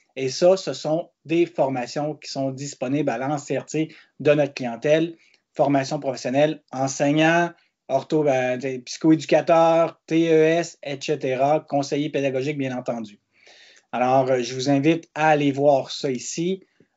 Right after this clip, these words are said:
Euh, quand on va, par exemple, euh, dans les webinaires, on va retrouver aussi une petite formation sur la formation professionnelle des outils pour mieux accompagner les élèves. Alors, euh,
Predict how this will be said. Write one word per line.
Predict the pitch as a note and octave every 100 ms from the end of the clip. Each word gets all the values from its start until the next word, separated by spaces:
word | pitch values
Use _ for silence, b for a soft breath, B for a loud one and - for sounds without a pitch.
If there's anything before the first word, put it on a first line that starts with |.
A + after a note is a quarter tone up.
| B2+
Euh, | C3 C3
quand | E3+ E3+ E3+
on | D#3
va, | C#3+ E3
par | D#3+ C3+
exemple, | C3 C3+ D#3+ D#3+ C#3+ -
euh, | C#3 C#3 C3
dans | C3+ D#3+ E3+
les | C#3+ D3 D#3+ E3 - _ -
webinaires, | C3 D#3+ D#3 D#3 E3 D3+ A#2+ A2 - _ _ _ _ _ -
on | B2+
va | C#3+
retrouver | D3 D3 D3 D3+ E3 -
aussi | F3+ E3+ - F3+
une | D#3+ C3
petite | - -
formation | D#3+ D#3 D3 C#3 E3 E3+
sur | - E3 D#3+ D#3 C3+ - b b b -
la | C3
formation | D#3+ D#3+ D3+ E3+ D#3
professionnelle | D#3+ C#3 D#3 D#3+ D3
des | C3+ C3+
outils | D3 - F3
pour | D#3+ B2
mieux | B2 D3+ F#3+
accompagner | E3+ F3 D#3+ D#3 E3
les | D#3 C3+
élèves. | C#3 D3 D#3 - _ _ _ _
Alors, | B2 B2 C3 C3 C3
euh, | B2+ C3+